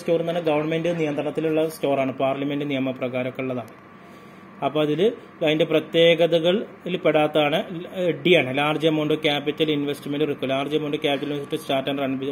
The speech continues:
department. Department store ആരംഭിക്കുന്ന ഒരുപാട് amount capital വേണം, അത് അതിന്റെ പ്രത്യേകതയിൽ പെട്ടതല്ല.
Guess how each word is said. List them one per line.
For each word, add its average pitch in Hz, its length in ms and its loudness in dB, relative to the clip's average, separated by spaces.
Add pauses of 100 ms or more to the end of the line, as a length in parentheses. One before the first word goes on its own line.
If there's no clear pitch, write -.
(120)
department. 131 500 -6 (480)
Department 160 580 0
store 156 300 2
ആരംഭിക്കുന്ന 147 420 -2
ഒരുപാട് 147 320 -2
amount 143 260 -2 (100)
capital 139 380 -2 (120)
വേണം, 120 200 -6 (960)
അത് 135 140 -2
അതിന്റെ 147 220 -2
പ്രത്യേകതയിൽ 139 580 -2
പെട്ടതല്ല. 131 400 -2